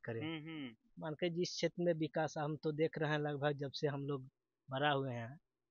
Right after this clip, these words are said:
Speaker 1: जब से वोट हम डाल रहे हैं, तो यहाँ पर जो एजुकेशन की जो बात है, तो कोई पार्टी जल्दी यहाँ पर आता है तो बात करके चला जाता है।
Speaker 2: हम्म, हम्म।
Speaker 1: कोई जो मेन फैक्ट जो बात होता है, उस पर कोई नहीं बात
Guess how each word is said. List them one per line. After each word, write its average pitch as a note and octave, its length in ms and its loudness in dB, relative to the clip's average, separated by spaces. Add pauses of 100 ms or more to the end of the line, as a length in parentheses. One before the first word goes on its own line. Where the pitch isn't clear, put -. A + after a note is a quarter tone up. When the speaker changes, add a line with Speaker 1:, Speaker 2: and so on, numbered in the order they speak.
(160)
Speaker 1:
जब C3 180 -4
से - 160 -2
वोट C3 340 -6
हम C#3 140 -2
डाल C3+ 180 0
रहे C3 120 -4
हैं, C3+ 80 -4
तो C#3+ 100 -8
यहाँ D3 200 0
पर F3+ 160 -2
जो F3 180 0
एजुकेशन F3 680 4
की F3 200 4
जो E3 200 6
बात D3+ 420 4
है, B2 180 -8 (460)
तो A3 60 2
कोई A3+ 240 10
पार्टी F#3+ 360 10
जल्दी F#3 280 8
यहाँ F3+ 360 6
पर F3 160 8
आता E3 280 12
है E3+ 120 12
तो E3 200 2
बात D#3+ 240 6 (100)
करके E3+ 260 6
चला E3 280 8
जाता D3+ 300 4
है। E3 60 0
Speaker 2:
हम्म, D#3+ 200 -6
हम्म। C#3+ 160 -4
Speaker 1:
कोई D#3+ 200 6
जो D#3+ 160 6
मेन F#3+ 300 12
फैक्ट - 520 6
जो E3 160 6
बात D3+ 360 6
होता C3 240 4
है, D#3+ 140 10
उस F#3 240 8
पर C4 80 12
कोई C4 200 8
नहीं A3+ 160 6
बात D3+ 220 4